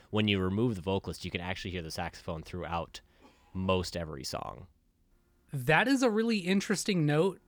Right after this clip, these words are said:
Speaker 2: um, that I will definitely touch on a little later.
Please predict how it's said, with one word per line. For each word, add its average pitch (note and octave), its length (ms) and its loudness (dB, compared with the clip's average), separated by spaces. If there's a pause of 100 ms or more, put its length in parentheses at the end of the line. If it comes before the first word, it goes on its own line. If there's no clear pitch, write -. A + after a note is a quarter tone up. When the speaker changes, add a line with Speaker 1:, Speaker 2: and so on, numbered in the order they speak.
(160)
Speaker 2:
um, C#3 720 4
that C3+ 240 2
I C3+ 200 4
will B2+ 540 2 (100)
definitely C3 440 0
touch D3 320 0
on D3 160 6
a C#3+ 80 4
little C#3+ 260 4
later. C#3+ 500 4